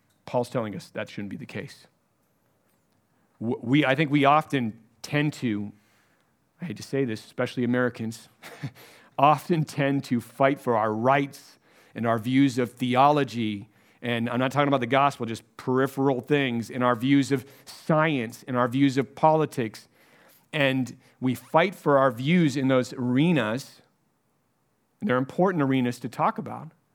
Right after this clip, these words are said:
but we quarrel in those arenas. And Paul says in verse twenty-four, "The Lord's servant must not be quarrelsome." He doesn't say, "Hey, listen, there's a category of things you want to fight and argue about,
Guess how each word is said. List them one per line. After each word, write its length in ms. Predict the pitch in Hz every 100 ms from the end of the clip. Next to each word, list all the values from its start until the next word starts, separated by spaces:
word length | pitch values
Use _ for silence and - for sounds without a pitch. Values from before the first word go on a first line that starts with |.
| -
but 100 | 131
we 160 | 131 131
quarrel 680 | - - 175 214 170 139
in 160 | 147 143
those 200 | 143 127
arenas. 580 | 131 160 160 117 135 - _ _ _
And 180 | 139 131
Paul 260 | - 165 170
says 320 | - 151 139
in 80 | 135
verse 220 | 131 139
twenty-four, 500 | - 139 135 160 165
"The 120 | 135
Lord's 300 | 127 151 151
servant 360 | - 135 147 139
must 340 | 123 127 - _ _
not 840 | 110 131 143 156 185 - - 107
be 400 | 135 131 131 143 - _ _ -
quarrelsome." 600 | - 185 180 - 104 98 _ -
He 120 | 139
doesn't 240 | 170 170
say, 180 | - 160
"Hey, 100 | 160
listen, 240 | 156 135
there's 140 | 123 117
a 40 |
category 440 | 117 143 143 135 123
of 60 |
things 260 | 139 131 113
you 80 | 120
want 180 | 120
to 40 | 104
fight 280 | 127 120 110
and 80 |
argue 300 | 113 117 110
about, 280 | 101 101 127